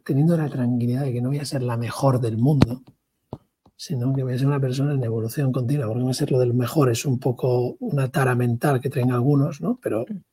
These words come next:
Speaker 1: ¿el mejor en qué? ¿Sí? ¿No? ¿Y, y en qué métricas te basas? O sea, habría que tantas variables que me parece difícil, ¿no? Y desde ahí lo haces además desde un rol muy claro.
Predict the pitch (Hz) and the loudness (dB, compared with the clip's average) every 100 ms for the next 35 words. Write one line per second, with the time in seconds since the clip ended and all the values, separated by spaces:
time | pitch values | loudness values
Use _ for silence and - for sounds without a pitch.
0 | _ _ 127 117 - 131 123 120 208 - | _ _ -8 -6 -4 -2 -2 -4 -6 -8
1 | _ _ _ _ _ _ - 208 254 - | _ _ _ _ _ _ -18 -10 -10 -12
2 | _ - - 147 135 - _ _ _ _ | _ -20 -16 -12 -12 -14 _ _ _ _
3 | - 113 131 135 190 131 123 135 131 120 | -8 -2 0 0 2 2 4 4 4 2
4 | 127 127 - 117 131 185 - 139 131 131 | 0 0 0 2 4 4 2 -2 0 2
5 | 127 127 139 151 151 151 147 147 147 135 | 2 4 6 6 4 4 2 2 4 4
6 | 143 139 123 - 131 123 120 131 117 175 | 6 4 2 -2 -2 -2 0 0 2 0
7 | 165 151 202 277 _ - - - - _ | 0 -2 -2 -4 _ -20 -20 -20 -20 _
8 | _ _ _ _ _ _ _ - _ _ | _ _ _ _ _ _ _ -20 _ _
9 | _ _ - 165 143 135 147 170 180 190 | _ _ -2 2 4 4 4 4 4 4
10 | 180 175 185 180 156 160 156 160 156 135 | 2 4 2 2 0 2 2 6 6 4
11 | 127 160 135 117 | 0 0 0 -2